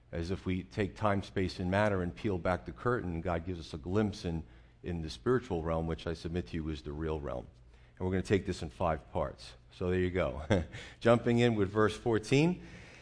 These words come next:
it says, "And he," Jesus, "was casting out a demon, and it was mute," couldn't speak,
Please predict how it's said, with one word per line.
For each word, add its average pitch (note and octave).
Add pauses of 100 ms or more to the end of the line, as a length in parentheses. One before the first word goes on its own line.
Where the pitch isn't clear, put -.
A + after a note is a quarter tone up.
(460)
it B2+
says, B2+
"And C#3
he," B2 (100)
Jesus, A2
"was G#2
casting C3+
out A2
a G2
demon, F#2
and G2+
it G2
was G2+
mute," A2+ (720)
couldn't F#2+
speak, -